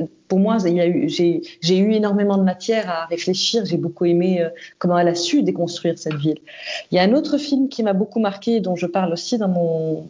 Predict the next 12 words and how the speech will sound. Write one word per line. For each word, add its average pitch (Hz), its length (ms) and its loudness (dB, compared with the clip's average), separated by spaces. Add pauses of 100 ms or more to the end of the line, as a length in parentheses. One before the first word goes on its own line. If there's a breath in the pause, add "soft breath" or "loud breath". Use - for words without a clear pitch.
mon, 160 320 -4
mon, 165 240 -8 (240)
mon 165 120 -4
bouquin. 220 420 -2 (540 loud breath)
Euh, 180 300 2
c'est, 196 520 2
euh, 175 380 4
le 175 100 -4
film 220 400 -2
de 185 160 2
Hassan 190 420 -2
Salhab, 202 400 0